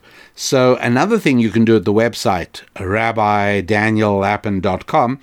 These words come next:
is go to the Contact Us tab, where it's About Us and then Contact Us, and uh, shoot us a letter. Love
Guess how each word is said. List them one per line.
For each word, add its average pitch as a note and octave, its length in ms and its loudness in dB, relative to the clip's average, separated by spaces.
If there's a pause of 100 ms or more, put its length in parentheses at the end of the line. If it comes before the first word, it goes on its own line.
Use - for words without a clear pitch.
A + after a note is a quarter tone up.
(360)
is A#2 280 -2
go B2+ 260 4
to B2 240 6
the A2 240 0
Contact C#3 640 -2
Us G#2 240 -2
tab, G#2+ 400 -4 (300)
where G#2+ 180 0
it's G2 140 -4
About A#2+ 420 -2
Us A#2+ 220 -2
and G#2 120 -2
then G2+ 200 -2
Contact A2 580 -4
Us, A2 240 -6 (400)
and A#2 460 -2 (540)
uh, D3 100 2
shoot F#3+ 300 0
us F3+ 340 0
a E3 80 2
letter. E3 380 2 (100)
Love C#3 880 4